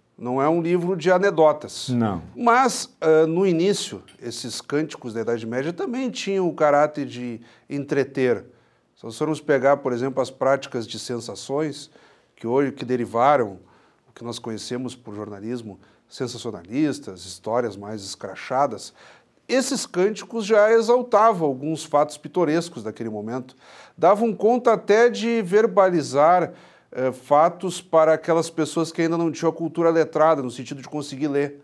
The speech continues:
Speaker 1: Então, eu vou te contar episódios que aconteceram por meio, eh, de cânticos, de trovas, mais ou menos por aí, né?
Speaker 2: Sim, porque a trova literária, ela também, ela se divide em, em segmentos.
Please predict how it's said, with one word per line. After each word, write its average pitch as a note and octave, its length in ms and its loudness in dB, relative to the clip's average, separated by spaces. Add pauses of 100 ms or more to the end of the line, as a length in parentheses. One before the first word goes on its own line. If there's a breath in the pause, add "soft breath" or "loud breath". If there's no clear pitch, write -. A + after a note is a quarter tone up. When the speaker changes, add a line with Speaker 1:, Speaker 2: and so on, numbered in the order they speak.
(380 soft breath)
Speaker 1:
Então, A#2+ 140 -6
eu B2 40 -2
vou C#3 180 -4
te - 120 -14
contar D3 560 2
episódios A#2 680 -2
que - 80 -14
aconteceram G#2+ 640 -12
por B2 180 -12
meio, A#2+ 440 -8 (420 soft breath)
eh, G#2+ 120 -16
de G#2+ 120 -16
cânticos, C#3 540 -6
de G2+ 120 -16
trovas, G#2 600 -6 (140)
mais G2+ 120 -18
ou G#2+ 80 -12
menos G2+ 160 -10
por B2 140 -8
aí, C#3+ 160 -4
né? G2 100 -8 (100)
Speaker 2:
Sim, A#2+ 440 -6 (320 loud breath)
porque - 220 -2
a C3+ 60 4
trova F#3 280 4
literária, D#3 500 4
ela C#3 160 4
também, C3+ 400 0
ela C#3 180 -2
se - 180 -6
divide A2 560 -2 (400 loud breath)
em, D3 600 0 (220)
em B2 60 -2
segmentos. B2 800 -2